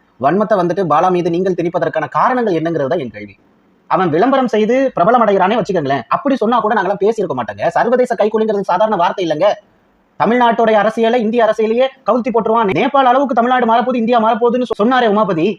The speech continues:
நீங்க மறந்துட்டீங்களா? ஒரு சராசரி மனுஷன் இப்படி சொன்னா எப்படிங்க இருக்கும்? இந்த மாதிரி பல பேரை தீவிரவாதியாக சந்தேகப்பட்டு அரெஸ்ட் பண்ணிருக்காங்க. அந்த மாதிரி அரெஸ்ட் பண்ண பிறகு அதிகபட்சம் ஜாமீன்லயே வெளியே வர முடியாதுங்க. So இதெல்லாம் பெரிய விஷயம். தனிப்பட்ட ஒரு நபரை வந்துட்டு பழி சுமத்துவதுங்கிறது சாதாரண விஷயம் அல்ல.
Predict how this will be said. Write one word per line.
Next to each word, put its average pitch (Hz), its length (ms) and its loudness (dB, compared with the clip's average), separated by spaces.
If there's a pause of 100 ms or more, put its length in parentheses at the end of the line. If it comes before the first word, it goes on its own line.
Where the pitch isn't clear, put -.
(100)
நீங்க 196 160 0
மறந்துட்டீங்களா? 185 480 0 (180)
ஒரு 202 140 0
சராசரி 269 400 2
மனுஷன் 233 300 0
இப்படி 202 180 -2
சொன்னா 226 160 0
எப்படிங்க 202 300 0
இருக்கும்? 139 180 -6 (100)
இந்த 226 200 0
மாதிரி 254 180 0
பல 226 200 0
பேரை 262 200 0
தீவிரவாதியாக 240 540 0
சந்தேகப்பட்டு 220 420 0
அரெஸ்ட் 220 220 0
பண்ணிருக்காங்க. 240 340 2 (300)
அந்த 233 200 0
மாதிரி 254 220 2
அரெஸ்ட் 240 200 0
பண்ண 247 120 0
பிறகு 233 260 2 (240)
அதிகபட்சம் 254 420 0
ஜாமீன்லயே 285 320 4
வெளியே 277 120 4
வர 262 100 2
முடியாதுங்க. 196 340 2 (420)
So 214 60 4
இதெல்லாம் 214 300 2
பெரிய 285 180 2
விஷயம். 254 300 0 (340)
தனிப்பட்ட 262 400 2
ஒரு 262 140 4
நபரை 226 260 2
வந்துட்டு 220 340 0
பழி 233 240 0
சுமத்துவதுங்கிறது 226 640 0
சாதாரண 294 260 2
விஷயம் 240 280 -2
அல்ல. 277 120 0